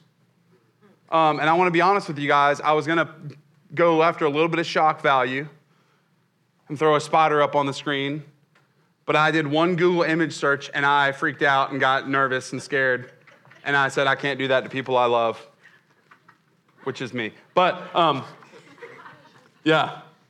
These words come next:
couldn't do it. But killing spider, spiders is godly. Says right there. That's totally in context. Um, <clears throat> verse twenty-seven, we continue. "So God created man in his own image.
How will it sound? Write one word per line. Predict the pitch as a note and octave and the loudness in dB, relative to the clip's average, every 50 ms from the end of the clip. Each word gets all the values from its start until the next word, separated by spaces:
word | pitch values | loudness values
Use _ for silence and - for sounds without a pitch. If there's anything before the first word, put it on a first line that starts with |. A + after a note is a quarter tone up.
| _ _ - | _ _ -2
couldn't | G3+ G3+ G3 | 0 2 4
do | F#3+ G3 F3+ | 4 4 4
it. | D3+ C3+ C3+ | 2 2 2
But | A#3 C4+ C4 A3+ F#3 - - - - - _ _ _ _ _ _ _ _ _ _ _ _ _ _ _ _ _ _ _ _ _ _ _ _ _ _ _ _ _ _ _ | 2 4 4 2 2 -2 -6 -14 -20 -20 _ _ _ _ _ _ _ _ _ _ _ _ _ _ _ _ _ _ _ _ _ _ _ _ _ _ _ _ _ _ _
killing | - G3 G3+ G#3 G#3+ G#3+ | -2 0 2 2 2 2
spider, | F3+ - - G#3 F#3+ F#3 F#3 F3 F#3 F#3 F3+ F3+ F3+ | 0 0 0 2 2 4 4 4 2 2 2 0 -2
spiders | - - - F#3 F#3 F#3 F3 F3 D#3 D3+ | -6 -2 2 2 4 4 4 2 0 -2
is | D#3 C#3+ | -4 0
godly. | - D#3+ D#3 D3 B2+ A#2 A#2 A2+ G#2+ - - _ _ _ _ _ _ _ _ _ _ _ | 2 2 4 2 2 0 -2 -4 -6 -8 -14 _ _ _ _ _ _ _ _ _ _ _
Says | _ - D3+ C#3 | _ -2 0 2
right | D3 D3+ D3+ D3 | 2 2 2 2
there. | D3+ C#3+ C3+ B2+ B2 - - - - _ - - _ - | 2 2 2 2 2 0 -6 -16 -20 _ -20 -20 _ -2
That's | D#3 D#3 D3+ - | 0 0 0 0
totally | - F#3 F#3+ F3+ F3+ E3+ | 0 2 2 4 4 2
in | E3+ D#3+ | 2 2
context. | E3 D#3 D3 C3 C#3+ C3 A#2+ - - - - - - - - | 2 2 2 2 2 0 0 -2 -6 -12 -18 -20 -20 -4 0
Um, | F#3 F3+ F3 D#3+ C#3+ - - - - - - - - - - - - - - - _ _ - - _ _ | 2 2 4 2 0 -4 -8 -14 -18 -20 -20 -20 -20 -20 -20 -20 -20 -20 -20 -20 _ _ -20 -20 _ _
<clears throat> | - - - - D#4+ A3+ D3+ D3 D#3 | -2 -2 0 0 0 0 0 -2 0
verse | F#3 A#3 A#3 - | 0 0 0 0
twenty-seven, | - B3+ A#3 A3 - - G#3+ F#3+ D#3 D3+ | 0 0 0 0 2 2 2 2 2 0
we | D3 C3 | -2 -4
continue. | D#3 D3 - F3 E3 D#3+ D#3 | -4 -4 -2 0 0 0 0
"So | - F#3 E3+ | 0 -2 0
God | D3+ F#3+ G#3+ A3 G#3 - | 2 2 2 2 0 0
created | - A#3 G#3+ G3 F#3+ F3+ | 0 2 2 2 2 2
man | F3+ F#3 F#3+ G3+ G3+ F#3+ | 2 2 2 2 2 2
in | E3+ D3 | 0 -2
his | C3+ E3 F#3 F#3+ F#3+ F#3 - | -2 0 2 2 2 0 -2
own | - E3+ E3+ F3 D3+ | -2 0 0 0 0
image. | - D#3 C#3+ B2+ A2 G#2 - - - | -2 -4 -4 -4 -6 -8 -10 -14 -18